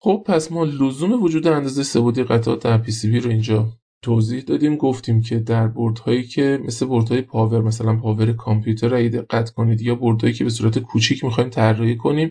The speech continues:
یه سری المان‌های بزرگ داره مثل خازن و ترانس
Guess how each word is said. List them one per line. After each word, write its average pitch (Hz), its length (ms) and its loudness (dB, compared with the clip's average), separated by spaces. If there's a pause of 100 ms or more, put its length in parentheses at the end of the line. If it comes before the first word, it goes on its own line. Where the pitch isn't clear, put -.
(100)
یه 131 120 4
سری 123 340 0
المان‌های 113 500 2
بزرگ 117 520 0
داره 113 180 0
مثل 110 240 0
خازن 110 480 0
و 110 120 -2
ترانس 131 640 -2